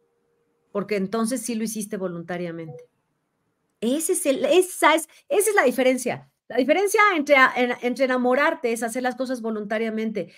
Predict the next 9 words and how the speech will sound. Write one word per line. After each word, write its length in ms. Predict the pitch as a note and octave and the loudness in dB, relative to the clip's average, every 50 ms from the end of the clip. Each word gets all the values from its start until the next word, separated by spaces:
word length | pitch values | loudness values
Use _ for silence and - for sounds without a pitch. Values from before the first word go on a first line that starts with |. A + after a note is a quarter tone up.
| - _ _ | -20 _ _
Estar 320 | A3 A3 A3 - B3+ B3+ | -8 -4 0 2 2 2
manipulada 880 | C4+ C#4 C#4 C4 A#3 G3+ A3 A3+ A3+ A3 G#3+ G#3+ G#3+ G#3+ B3 E4 F4 _ _ _ _ _ _ _ _ | 4 2 2 0 -2 -2 -4 -2 0 0 2 2 0 -2 -2 -4 -8 _ _ _ _ _ _ _ _
es 140 | - A#3 A#3 | -6 -6 0
que 120 | - C4 | 0 0
tu 140 | C4 - A#3 | 0 0 0
voluntad 460 | A3+ A3+ A#3+ A3+ A#3 A3+ A3+ B3+ A#3 | 0 0 2 2 0 0 2 2 2
ha 60 | A#3+ A#3 | 2 2
sido 220 | A#3 - B3 A#3+ | 0 0 0 0
arrebatada. 760 | A#3 A3+ G#3+ F#3+ F3+ F3+ - - G#3+ G#3+ G3+ F#3 - - | 0 0 -2 -2 -2 -2 -4 -4 -2 -2 -2 -4 -8 -10